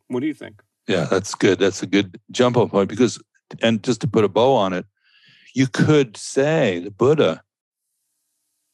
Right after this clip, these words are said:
Speaker 2: uh, you know, whenever a Buddha attains that kind of level of complete re-, realization, actually exits the human realm as a realm.
Speaker 1: Mm.
Speaker 2: And, and, and so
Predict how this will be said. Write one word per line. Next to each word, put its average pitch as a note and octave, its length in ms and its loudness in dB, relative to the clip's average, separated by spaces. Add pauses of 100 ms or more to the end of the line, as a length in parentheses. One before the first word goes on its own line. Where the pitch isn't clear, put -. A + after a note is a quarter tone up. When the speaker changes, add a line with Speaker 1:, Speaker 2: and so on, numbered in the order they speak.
(100)
Speaker 2:
uh, F2+ 400 4 (1500)
you C3 140 2
know, G#2+ 80 2
whenever G2+ 320 2
a F#2 80 2
Buddha F#2 480 0 (680)
attains G2+ 600 0
that F#2 180 0
kind F#2+ 160 0
of E2 80 0
level F#2 320 2
of - 160 -4
complete - 460 -2 (1080)
re-, A#2 160 0
realization, G2+ 600 2 (100)
actually A2+ 500 -2 (560)
exits G#2+ 720 -2
the G2 60 0
human F2 440 0
realm F#2+ 480 0
as F2 140 -4
a E2+ 60 0
realm. E2+ 440 0 (800)
Speaker 1:
Mm. C3 120 -8
Speaker 2:
And, F#2 200 -2 (300)
and, G2 280 -2
and G2 140 -4
so B2+ 140 0